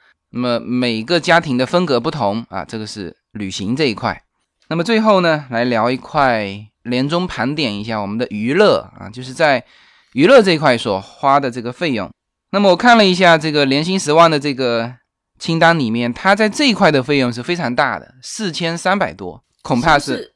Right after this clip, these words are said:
Speaker 2: 是不是包括给小孩朋友买玩具了？
Speaker 1: 没有，没有，没有，
Speaker 2: 或者旅行也在里头？
Speaker 1: 他没有，没有，没有，他旅行另外列的，他旅行是两千六，旅行是两千六，就是他的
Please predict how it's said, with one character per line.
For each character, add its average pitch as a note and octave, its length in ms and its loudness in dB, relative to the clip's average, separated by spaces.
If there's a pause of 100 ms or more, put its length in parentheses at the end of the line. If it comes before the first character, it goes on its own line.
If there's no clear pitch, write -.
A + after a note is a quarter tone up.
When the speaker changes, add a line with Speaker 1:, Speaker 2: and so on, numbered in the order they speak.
(100)
Speaker 2:
是 E4 60 -8
不 C#4+ 80 -6
是 C#4+ 80 -6
包 C4 160 -4
括 C#4+ 120 -12
给 B3 140 -14
小 A#3 100 -18
孩 G#3 120 -14
朋 A#3 320 -12
友 A#3 100 -2
买 G3+ 140 -8
玩 F3 200 -10
具 C4 200 -12
了？ F3 260 -12 (220)
Speaker 1:
没 D3 100 -2
有， D3 60 2
没 D3+ 80 2
有， C#3+ 40 0
没 C#3+ 60 0
有， C3+ 80 2
Speaker 2:
或 E3 140 2
者 B3+ 80 2
旅 G#3+ 180 -8
行 G3+ 240 -10
也 D4 120 0
在 D4+ 200 -4
里 G#3 100 -4
头？ G#3 280 -10
Speaker 1:
他 - 100 -20
没 D3+ 140 0
有， D#3+ 40 4
没 D#3 60 0
有， D3 80 0
没 C#3 40 0
有， C3+ 40 -2
他 F#3 140 2
旅 D3 160 0
行 C#3 200 -4
另 F3 120 -4
外 C#3 160 0
列 C3 200 -2
的， G2+ 200 -14
他 F#3 160 0
旅 C3+ 240 -2
行 B2 360 -4
是 A#2 600 -4
两 A2 260 -6
千 D#3+ 180 -6
六， E3+ 320 -4 (420)
旅 B2+ 140 -4
行 C3+ 220 -4
是 G3 100 -2
两 A#2 180 -2
千 B2 200 -8
六， B2 100 -6
就 C#3+ 140 -8
是 F#3+ 140 -8
他 A3 260 0
的 G#3+ 260 2